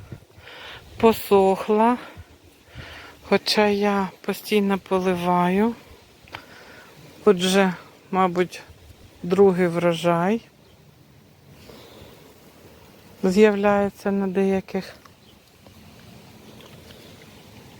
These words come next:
М, малини буде. Буде ще малина. Буде,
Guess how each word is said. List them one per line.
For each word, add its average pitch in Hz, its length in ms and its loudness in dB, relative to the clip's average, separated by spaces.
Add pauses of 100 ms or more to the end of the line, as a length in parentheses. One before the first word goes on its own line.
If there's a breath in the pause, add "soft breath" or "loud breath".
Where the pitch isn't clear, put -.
(260)
М, 262 300 6 (360)
малини 190 420 2
буде. 170 360 -2 (800)
Буде 175 320 2
ще 147 220 0
малина. 127 440 0 (1600 loud breath)
Буде, 240 420 4